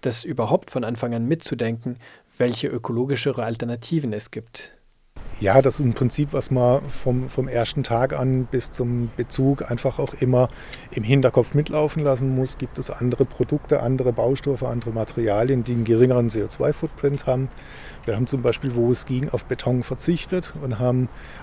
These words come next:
Speaker 2: einige Ausfachungen hier im Haus dann einfach auch mit Mauerwerksteinen gemacht, die einfach einen viel geringeren C-O-zwei-Footprint haben. Ähm,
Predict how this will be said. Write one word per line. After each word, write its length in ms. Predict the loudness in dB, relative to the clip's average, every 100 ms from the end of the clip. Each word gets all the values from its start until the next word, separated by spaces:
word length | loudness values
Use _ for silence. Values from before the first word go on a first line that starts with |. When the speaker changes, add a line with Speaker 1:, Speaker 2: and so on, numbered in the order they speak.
| -4
Speaker 2:
einige 380 | 2 4 4 4
Ausfachungen 680 | 2 2 -2 0 0 2
hier 260 | 0 0 -2
im 160 | -2 -2
Haus 360 | 0 0 -2
dann 160 | -6 -6
einfach 400 | -4 -6 -6 -2
auch 220 | -2 -2
mit 160 | -4 0
Mauerwerksteinen 720 | 2 2 0 -2 -4 -4 -2
gemacht, 420 | -2 -2 -4 -6
die 80 | -6
einfach 240 | -4 -2
einen 120 | -2 -2
viel 340 | -2 -2 0
geringeren 520 | -2 -2 -6 -6 -6
C-O-zwei-Footprint 1000 | -6 -8 -8 -6 -4 -6 -6 -4 -4 -2
haben. 180 | -4 -4 -6 -16 -18 -16 -16 -16 -14 -14 -2
Ähm, 420 | 4 6 6 2